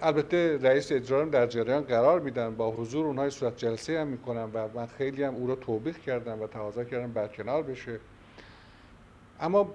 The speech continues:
گفتم که امروز باید بروید و مغازه رو دوباره تحویل مستاجر بدهید. این شروع کرد به ترس و لرز، اینا که ممکن نیست.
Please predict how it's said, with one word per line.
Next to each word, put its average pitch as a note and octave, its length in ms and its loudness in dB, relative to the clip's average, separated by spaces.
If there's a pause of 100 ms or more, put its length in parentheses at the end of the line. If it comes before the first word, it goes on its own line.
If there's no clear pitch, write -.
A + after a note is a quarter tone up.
گفتم G3 500 4
که F#3+ 600 -2 (160)
امروز D3+ 520 -2
باید C3 320 0
بروید F#3+ 500 4 (360)
و D3 200 2
مغازه B2+ 440 2
رو D3+ 60 2
دوباره B2+ 340 0
تحویل B2+ 440 -4
مستاجر A#2 580 -4
بدهید. G2+ 640 -4 (1000)
این E3+ 120 -4
شروع E3 340 -4
کرد C#3 320 0
به A#2+ 80 -4
ترس C#3 480 -4
و A#2 80 -4
لرز، B2+ 360 -2
اینا A#2 220 -6
که C3+ 160 -8
ممکن A#2+ 440 -6
نیست. D3+ 420 -8